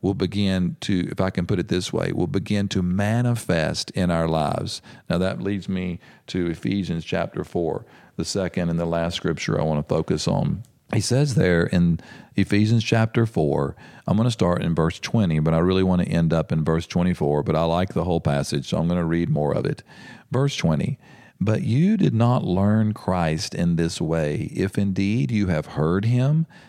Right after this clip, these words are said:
and have been taught in him, just as truth is in Jesus, that in reference to your former manner of life, you lay aside the old self,"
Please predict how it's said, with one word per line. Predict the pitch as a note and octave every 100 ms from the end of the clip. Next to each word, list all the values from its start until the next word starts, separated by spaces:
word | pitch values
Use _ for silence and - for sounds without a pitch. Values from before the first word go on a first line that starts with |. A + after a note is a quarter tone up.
| -
and | F#2+ F2
have | F2+ E2+
been | F2+ E2 D#2+
taught | - E2+ E2 - _
in | A2+ B2
him, | B2 G2 C#2+ - A2+ - - -
just | - F2 F#2+ -
as | - A2+ -
truth | - - C#3+ F2+ E2
is | - F2+ E2+
in | E2+ E2
Jesus, | D#2+ G2 G2+ F#2 D#2+ E2 - - - - -
that | - F#2
in | - G2 F#2+
reference | F#2 G2+ C#3 F3+ F#3 F#3
to | - A2+
your | G#2 G#2
former | G2 - A2 C#3 C#3+ D#3
manner | B2+ G#2 G2 A2 A2
of | - F2+
life, | F2 F2+ F#2 D2+ D#2 - -
you | F#2+ F#2+ A2+
lay | G2+ G2 B2 D#3+ F3+
aside | - A2 A2 - G2 G#2+ A#2 G2+ E2 E2 E2+ - - _
the | - F#2+ G2
old | G2+ F#2 G#2 A#2 A#2+ A#2+ A#2+
self," | - - G2+ E2+ - - -